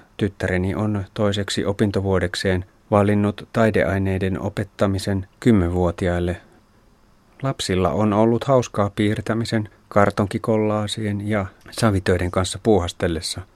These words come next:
Taideaineet kannustavat myös omaehtoisen ajatteluun,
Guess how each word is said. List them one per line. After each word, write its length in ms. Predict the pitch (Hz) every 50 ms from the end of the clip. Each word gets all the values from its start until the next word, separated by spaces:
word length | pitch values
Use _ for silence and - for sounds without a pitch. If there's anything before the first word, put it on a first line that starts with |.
| _ _ _ _ _ _ _ _ _ _ _ _ _ _ _ _ _ _ _ _ -
Taideaineet 800 | 120 131 135 120 107 95 92 92 92 92 92 92 92 - - - - -
kannustavat 680 | - 123 127 113 98 - - - 98 98 98 - - -
myös 260 | 117 110 107 - - -
omaehtoisen 720 | 120 123 131 120 101 90 - - - 98 95 - - 113 104
ajatteluun, 640 | 117 113 101 92 - - - 98 98 104 98 90